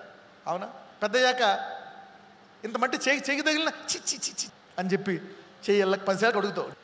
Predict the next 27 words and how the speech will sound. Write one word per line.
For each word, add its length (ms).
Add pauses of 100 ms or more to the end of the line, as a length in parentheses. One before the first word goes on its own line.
అంటే 240
ఇది 140
మట్టి 540 (160)
మన 80
కింద 220
తొక్కేది 460
మంచిది 280
కాదని 220
సత్యం 120
తెలుసుకున్నప్పుడు 480
ఏం 100
చేస్తావు? 260
దానికి 240
నువ్వు 440 (440)
వేరుపరుస్తావు. 720
So 80 (160)
truth 240 (600)
separates 480
you. 100 (1500)
Separation, 540
వేరుపరచుట 560
అనండి. 400 (260)
ఐదు 180
వేల 180
సంవత్సరంలో 420
ఏమైందంటే 840
అనేకులు 560